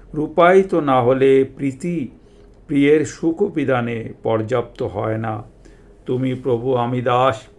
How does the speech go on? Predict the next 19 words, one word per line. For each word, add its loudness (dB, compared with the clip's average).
এই -4
সম্বন্ধ -6
জ্ঞানে -4
প্রতিষ্ঠিত -8
হওয়া, 0
প্রতিষ্ঠিত -8
হওয়ায় 0
কৃষ্ণপ্রীতির -4
একটি -6
বিশিষ্ট -8
আকৃতি -6
পরিব্যক্ত -4
হয়ে -4
উঠল। -4
দাস্যপ্রেম 0
কথাটিতে -6
এটা -2
বোঝা -2
যায়, -2